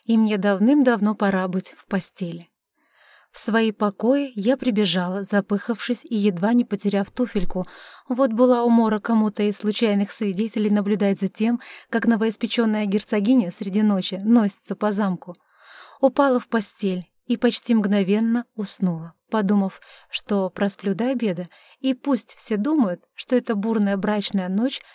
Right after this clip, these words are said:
произвела на меня такой неизгладимый эффект.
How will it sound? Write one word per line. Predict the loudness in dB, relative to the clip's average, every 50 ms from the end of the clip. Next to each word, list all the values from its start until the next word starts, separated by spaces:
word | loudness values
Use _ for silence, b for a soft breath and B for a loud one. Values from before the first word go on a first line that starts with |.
| b b b
произвела | 2 4 4 4 2 0 -2 -2 0 0 0
на | 2 2 2
меня | 2 2 2 0
такой | -2 _ -4 -4 -4 -2 -2 -2 -2 -2
неизгладимый | 0 2 4 4 4 4 2 -2 -2 -4 -4 -4 -8 -10 -8 -8 -10 -12 _ _
эффект. | -10 -10 -10 _ _ -12 -10 -10 -10 -12 -18 -20 -20